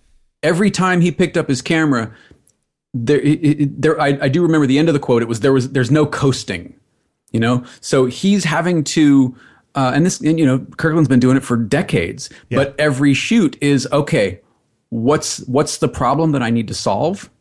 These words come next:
Speaker 2: Yep.
Speaker 1: How do I approach it? How do I,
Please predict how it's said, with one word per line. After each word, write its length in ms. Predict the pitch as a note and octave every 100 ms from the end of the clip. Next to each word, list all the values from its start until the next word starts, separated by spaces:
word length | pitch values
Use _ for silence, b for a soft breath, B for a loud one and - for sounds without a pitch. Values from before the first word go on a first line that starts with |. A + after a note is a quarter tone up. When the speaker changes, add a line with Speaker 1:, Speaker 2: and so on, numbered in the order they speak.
| _ _ -
Speaker 2:
Yep. 200 | C#3 - _ _ _
Speaker 1:
How 160 | - B2+
do 120 | B2+
I 100 | A2+
approach 460 | G#2+ - C#3 C#3 -
it? 260 | G#3 - _ _ _ -
How 180 | A#2 A#2
do 160 | B2
I, 400 | A2+ A2 G#2+ G#2+